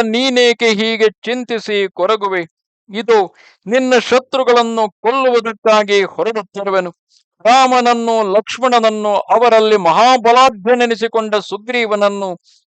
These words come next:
ಹಿಂದೆ ಇಲ್ಲಿ ಅನೇಕ ರಾಕ್ಷಸರನ್ನು ಕೊಂದು ಲಂಕೆಯನ್ನು ಸುಟ್ಟು ಹೋದ ಹನುಮಂತನನ್ನು,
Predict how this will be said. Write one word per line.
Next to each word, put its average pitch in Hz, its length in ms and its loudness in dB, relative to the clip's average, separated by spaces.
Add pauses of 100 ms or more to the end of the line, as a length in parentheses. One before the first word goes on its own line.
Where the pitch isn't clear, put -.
ಹಿಂದೆ 247 440 0
ಇಲ್ಲಿ 226 400 0
ಅನೇಕ 233 520 0
ರಾಕ್ಷಸರನ್ನು 208 920 0
ಕೊಂದು 202 480 -4 (400)
ಲಂಕೆಯನ್ನು 240 720 0
ಸುಟ್ಟು 247 420 -6
ಹೋದ 208 240 0
ಹನುಮಂತನನ್ನು, 214 1040 -2